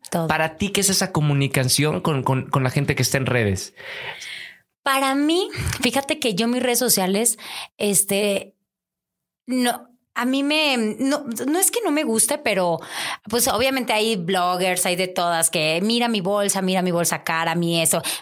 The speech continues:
Speaker 1: Yo no compro bolsas caras. O sea, <laughs> yo no voy y me compro, si, si tengo y la ahorro, bueno, voy y lo hago, pero me los gasto mejor en otras cosas. O sea, trato de ser en mis,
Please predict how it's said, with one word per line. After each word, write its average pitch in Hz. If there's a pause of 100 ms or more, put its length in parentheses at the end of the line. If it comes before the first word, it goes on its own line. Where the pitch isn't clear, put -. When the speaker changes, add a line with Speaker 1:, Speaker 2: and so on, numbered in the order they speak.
Speaker 1:
Yo 294
no 381
compro 277
bolsas 202
caras. - (360)
O -
sea, 190
<laughs> -
yo 180
no 254
voy 247
y 240
me 240
compro, 185 (180)
si, 214
si 226
tengo 247
y 262
la 190
ahorro, 214
bueno, 190
voy 180
y 226
lo 214
hago, 185 (240)
pero 180
me 185
los 185
gasto 180
mejor 214
en 190
otras 180
cosas. 196 (280)
O -
sea, 226
trato 262
de 311
ser 247
en 269
mis, 254